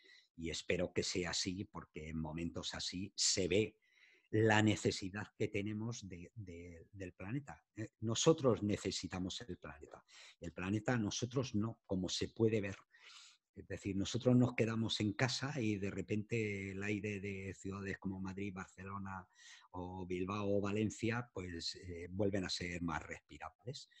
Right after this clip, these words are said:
Es decir, el planeta no nos necesita a nosotros, pero sin embargo nosotros sí necesitamos al planeta. Y, mm, lo necesitado, desde luego, a nivel físico, ¿no? Dependemos de él, del oxígeno que respiramos,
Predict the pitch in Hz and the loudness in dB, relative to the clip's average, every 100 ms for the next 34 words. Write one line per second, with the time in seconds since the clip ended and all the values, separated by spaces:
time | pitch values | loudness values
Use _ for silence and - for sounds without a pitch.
0 | - - - 87 85 92 - _ 90 92 | -20 -20 -8 -8 -4 -6 -6 _ 0 2
1 | 101 123 - 107 113 120 101 90 - 90 | 2 0 2 6 8 8 6 0 -4 -4
2 | 85 - - - 95 80 80 - 92 - | -6 -6 -8 -8 -6 -8 -10 -14 -14 -14
3 | - _ _ - - _ _ _ 104 90 | -16 _ _ -20 -20 _ _ _ 0 2
4 | - 87 90 90 104 82 - 85 92 - | 0 0 -2 2 2 2 -4 -6 -2 2
5 | - 104 92 87 - 82 - 85 82 - | 4 4 0 -2 -8 -10 -8 -8 -8 -8
6 | 78 82 80 80 - - _ - - - | -12 -10 -10 -10 -12 -20 _ -20 -18 -18
7 | - 107 107 107 107 104 104 120 - 104 | -2 2 4 2 -2 -2 -4 -8 -8 -8
8 | - - 98 - 98 101 101 101 - 95 | -6 -10 -10 -8 -8 -4 -2 0 0 0
9 | 101 113 120 151 - 104 98 85 92 101 | 2 4 4 4 -2 -4 -2 0 2 4
10 | 117 135 - _ _ - - 82 95 87 | 4 4 -8 _ _ -14 -8 -4 -4 -4
11 | - 139 - - - 131 - 82 - 90 | -4 -4 -4 -10 -12 -12 -12 -14 -6 -4
12 | 92 85 101 135 - - - - 85 82 | -2 0 2 2 -2 -20 -18 -18 -16 -12
13 | - - 107 98 98 92 82 - 82 123 | -6 -2 -2 -2 -4 -6 -10 -12 -2 -2
14 | 87 - | -2 -8